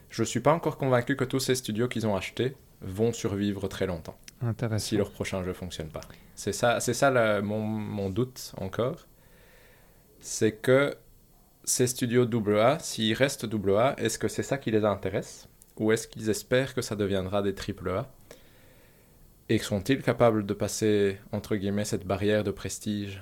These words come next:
Speaker 1: de, euh, je, je fais un Hellblade qui se vend à,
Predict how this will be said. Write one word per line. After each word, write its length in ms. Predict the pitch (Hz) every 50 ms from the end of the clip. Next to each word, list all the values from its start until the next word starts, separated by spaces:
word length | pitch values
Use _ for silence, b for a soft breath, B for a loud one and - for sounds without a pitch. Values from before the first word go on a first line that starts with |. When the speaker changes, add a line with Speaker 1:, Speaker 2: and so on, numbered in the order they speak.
| 98 104 95
Speaker 1:
de, 140 | 92 95 95
euh, 400 | 98 98 95 92 87 78 73 69 - - 85 92 101 - - - _ _ _ _ _ _ _ _ _ _ _ _ _ - - - -
je, 500 | - - 104 98 92 90 87 85 78 76 - - - _ -
je 160 | 107 98 101
fais 280 | 92 - - - 110 107
un 160 | 101 98 95 - -
Hellblade 560 | 104 95 95 92 101 104 107 107 101 104 107 -
qui 140 | - -
se 140 | 101 - 98
vend 380 | 98 95 90 98 95 95 95 92
à, 360 | 92 90 92 - - -